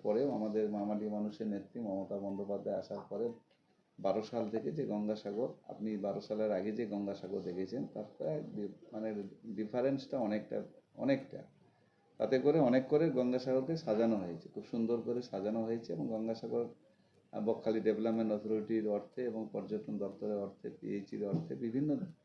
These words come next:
লাইন ডিপার্টমেন্টের অর্থে গঙ্গাসাগরকে একটা মূলতভাবে সাজানো হয়েছে।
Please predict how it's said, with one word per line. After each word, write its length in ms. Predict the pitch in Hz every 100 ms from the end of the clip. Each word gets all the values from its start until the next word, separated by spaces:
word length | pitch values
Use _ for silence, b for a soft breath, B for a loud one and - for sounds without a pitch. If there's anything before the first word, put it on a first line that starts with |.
| b b _
লাইন 220 | 113 117
ডিপার্টমেন্টের 540 | 123 120 117 117 113 123
অর্থে 280 | 104 - 143
গঙ্গাসাগরকে 720 | 107 104 107 104 104 101 135
একটা 180 | 131 131
মূলতভাবে 580 | 107 98 98 101 110
সাজানো 420 | 147 - 90 90 90
হয়েছে। 280 | 92 -